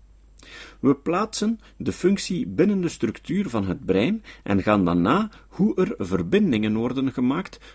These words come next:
om die specifieke functie te genereren. Zo gaan we te werk. Ik zal u nu drie interessante voorbeelden geven. Voor ieder voorbeeld trek ik zes minuten uit.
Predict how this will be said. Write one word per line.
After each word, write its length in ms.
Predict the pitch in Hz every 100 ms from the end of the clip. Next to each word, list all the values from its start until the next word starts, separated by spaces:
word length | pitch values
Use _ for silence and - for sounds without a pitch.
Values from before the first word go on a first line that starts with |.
| -
om 180 | 104
die 120 | 92 170
specifieke 720 | - 180 196 170 - 180 160
functie 480 | - 135 - 151 -
te 120 | 120
genereren. 680 | 110 104 101 95 90 76 - - - _ - - - - -
Zo 320 | 95 101 151
gaan 260 | 147 131
we 80 | 127
te 120 | -
werk. 460 | 98 82 - - - - - - - - - - - - -
Ik 180 | 135
zal 180 | - 165
u 100 | 160
nu 280 | 156 247 254 - -
drie 360 | 107 135 214
interessante 640 | - 104 92 101 - 233 160
voorbeelden 540 | 160 165 107 90 82
geven. 400 | 73 67 76 80 - - - -
Voor 220 | - 107
ieder 260 | 220 240 220
voorbeeld 560 | 170 175 196 202 -
trek 200 | - 107
ik 180 | - -
zes 320 | - - 160 -
minuten 440 | 180 139 - 98
uit. 400 | - 80 76 -